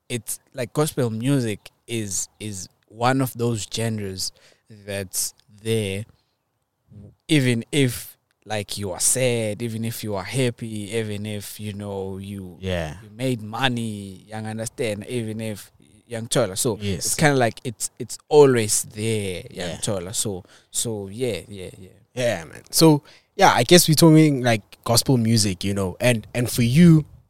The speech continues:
Speaker 2: um, uh, Doctor Dube, uh, who do you think, right? Um, I won't say where, they didn't introduce it to us,
Speaker 1: Sure.
Speaker 2: right? But who has pioneered it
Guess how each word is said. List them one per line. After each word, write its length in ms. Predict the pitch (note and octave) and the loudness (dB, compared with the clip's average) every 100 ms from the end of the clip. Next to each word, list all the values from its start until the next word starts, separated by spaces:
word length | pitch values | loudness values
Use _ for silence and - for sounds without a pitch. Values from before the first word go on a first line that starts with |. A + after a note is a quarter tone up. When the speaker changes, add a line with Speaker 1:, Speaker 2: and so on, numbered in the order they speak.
| - | -6
Speaker 2:
um, 640 | A2+ A2 G#2+ G#2+ G#2 G2+ C3+ | -2 0 0 0 -4 -6 -8
uh, 380 | G#2+ G2+ F#2+ F#2 | -4 -2 -2 -4
Doctor 220 | - G2 G2 | -6 -6 -6
Dube, 340 | G2+ G2 F#2 - _ _ _ | -4 -4 -4 -8 _ _ _
uh, 420 | G2+ F#2+ F#2+ E2+ - - _ | -2 0 0 -2 -8 -20 _
who 160 | - G#3 | 6 10
do 60 | A3 | 12
you 220 | D3+ E3+ | 12 8
think, 420 | - A2 D#2+ - - _ _ - | 6 0 -2 -16 -20 _ _ -6
right? 440 | G2 G2+ - - - _ _ _ _ - | -4 -2 -4 -8 -10 _ _ _ _ -6
Um, 440 | G#2+ G#2 G2+ F#2+ F2+ _ _ _ _ _ _ _ | -2 0 0 -4 -10 _ _ _ _ _ _ _
I 60 | A2 | 6
won't 160 | F3+ | 6
say 180 | G3 F#3 | 8 4
where, 420 | D3 A#2+ C#3 D3 D#3 _ - | 4 2 2 2 -2 _ -2
they 160 | D3 | 0
didn't 300 | D3+ F3 A3+ | 4 4 4
introduce 560 | F#3 D#3+ C#3 - A2 - | 2 0 -2 -4 -4 -6
it 140 | - | -6
to 140 | - - | -8 -8
us, 240 | - - - | -8 -12 -6
Speaker 1:
Sure. 220 | - F#2 | -4 -4
Speaker 2:
right? 320 | F2+ G2+ - _ _ | -6 -8 -12 _ _
But 340 | A2+ G#2+ - - _ _ | -6 -6 -6 -10 _ _
who 320 | F3 G3 G3+ | 6 8 8
has 440 | C3+ B2+ B2 A2 - _ _ _ | 6 2 0 -4 -10 _ _ _
pioneered 840 | - - D#3+ D#3+ D3+ C#3+ C#3+ C#3 | -2 4 6 6 6 4 4 2
it 260 | C3 B2+ - | 0 -2 -4